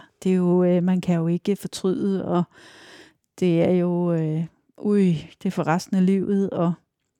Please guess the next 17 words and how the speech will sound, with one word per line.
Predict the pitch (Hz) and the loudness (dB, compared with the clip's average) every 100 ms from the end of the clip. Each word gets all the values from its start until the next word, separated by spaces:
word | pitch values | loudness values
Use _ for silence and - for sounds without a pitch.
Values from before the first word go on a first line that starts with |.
| - | -12
og | 180 | -6
hvad, | 175 185 175 | -2 0 2
hvad | 190 | 2
har | 196 | 2
jeg | 208 196 | 2 2
gjort? | 196 185 - - _ - | 0 -2 -4 -10 _ -20
Mm. | 214 190 165 _ _ _ _ _ _ _ _ _ | -20 -20 -20 _ _ _ _ _ _ _ _ _
Og | 208 208 | -4 2
da | 202 | 4
jeg | 185 190 | 4 2
så, | 226 208 214 - - 220 | 2 2 0 -6 -10 -4
øh, | 208 185 185 165 - | -2 0 -2 -4 -4
aborterede | 175 175 - 190 196 | -4 -4 -2 0 0
den, | 202 185 170 - | -2 -2 -4 -6
den | 180 180 | -6 -2
første | 175 - 220 | -4 -4 -4
gang, | - | -4